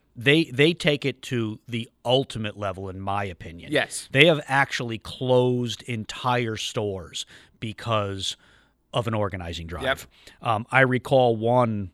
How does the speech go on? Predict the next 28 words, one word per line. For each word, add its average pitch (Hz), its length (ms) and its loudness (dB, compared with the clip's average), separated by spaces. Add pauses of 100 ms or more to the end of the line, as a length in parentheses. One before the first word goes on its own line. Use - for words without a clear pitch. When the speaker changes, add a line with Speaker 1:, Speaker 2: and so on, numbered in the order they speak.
(120)
Speaker 1:
um, 104 240 -6 (240)
it, 123 180 -4
it 117 180 -4
was 110 140 -4
several 127 400 2
years 113 320 -2
ago 104 180 -4
now. 98 220 -4
I 98 120 -2
believe 107 640 -6
it 135 100 -6
was 101 180 -8
up 101 160 -4
in 110 60 -4
Alaska 98 800 -6 (380)
that 107 140 -8
they 120 120 0
had 117 360 -2
a, 110 80 -10 (180)
a 104 80 -10
Walmart 120 680 0
store 123 600 0 (240)
where 113 520 0 (480)
four 190 600 2
or 151 180 2
five 127 600 -2 (100)
meat 120 460 -6
cutters - 580 -8